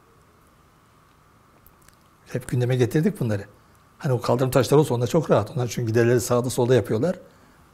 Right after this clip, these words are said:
Suyla alakalı olmuyor. Çok ricada bulunduk ama ne zaman yapılır onu bilmiyorum yani. Ondan sonra şeyler vardı.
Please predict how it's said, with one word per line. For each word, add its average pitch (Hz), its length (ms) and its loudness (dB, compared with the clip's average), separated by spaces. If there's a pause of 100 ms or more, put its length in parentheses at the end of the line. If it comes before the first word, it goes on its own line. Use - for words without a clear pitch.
(140)
Suyla 135 380 -4
alakalı 175 300 -4
olmuyor. 165 380 -4 (340)
Çok 156 220 0
ricada 135 320 4
bulunduk 139 500 -2
ama 165 180 -10
ne 185 80 2
zaman 160 160 -2
yapılır 135 220 -6
onu 196 180 0
bilmiyorum 151 360 0
yani. 110 240 -8 (1400)
Ondan 151 120 -8
sonra 131 320 -6
şeyler 143 300 0
vardı. 131 440 -4